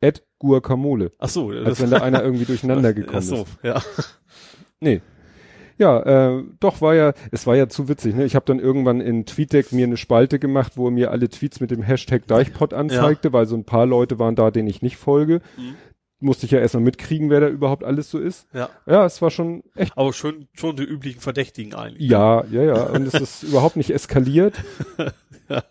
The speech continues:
Speaker 1: Ne, es war, war schön, das irgendwie so wenigstens über Twitter mitzu-,
Speaker 2: Ja.
Speaker 1: mitzuerleben und zu sehen und
Speaker 2: Ja, so ein bisschen Déjà-vu. Also es sah halt
Speaker 1: Ja.
Speaker 2: sehr ähnlich aus wie bei, äh,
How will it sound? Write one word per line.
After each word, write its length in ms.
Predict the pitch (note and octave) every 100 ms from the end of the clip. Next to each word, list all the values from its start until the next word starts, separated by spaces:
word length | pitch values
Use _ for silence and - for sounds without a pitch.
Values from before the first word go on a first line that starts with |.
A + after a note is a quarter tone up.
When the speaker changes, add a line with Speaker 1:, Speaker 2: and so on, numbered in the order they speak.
| -
Speaker 1:
Ne, 120 | F#3
es 220 | G3 -
war, 220 | C#3+ C3+
war 120 | D#3+ D3+
schön, 640 | - - - - G3 F#3
das 140 | E3 D3+
irgendwie 320 | D#3 C#3+ C#3+
so 420 | C3 C3+ C3 B2+ B2+ C#3 _
wenigstens 720 | - C#3+ C#3 D3 C3 C#3 B2
über 160 | C#3 B2
Twitter 280 | - C#3 A#2+
mitzu-, 440 | A#2 - B2 A2
Speaker 2:
Ja. 120 | C3+
Speaker 1:
mitzuerleben 960 | B2+ B2+ - - A2 A2+ A#2 A2 G#2+ A2
und 240 | - G#2+
zu 140 | G2+ A#2+
sehen 400 | G#2+ A2+ A2 A2+
und 200 | A2 G#2+
Speaker 2:
Ja, 180 | A2+ A#2
so 120 | -
ein 40 |
bisschen 200 | B2 C#3 B2
Déjà-vu. 500 | B2+ B2+ G#2+ C3 G#2
Also 180 | G#2
es 300 | A2+ - -
sah 160 | - B2+
halt 120 | C3+
Speaker 1:
Ja. 120 | C3+
Speaker 2:
sehr 340 | - C3 C#3 -
ähnlich 300 | C3 B2 A2+
aus 320 | A2+ A2+ -
wie 120 | A#2
bei, 260 | G#2+ G#2+ G#2+
äh, 440 | G#2+ A2+ G#2+ G#2+